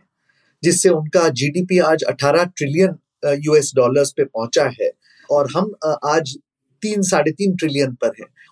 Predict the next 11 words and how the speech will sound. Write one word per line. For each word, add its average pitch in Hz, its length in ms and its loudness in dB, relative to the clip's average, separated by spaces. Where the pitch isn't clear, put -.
उसका 254 340 0
भी 196 240 2
एक, 156 160 -6
अ, - 580 -12
परिणाम 143 340 2
हुआ 95 160 -2
है। - 100 -20
अ, 165 220 6
एक 202 240 2
ये 180 160 4
जो 175 300 0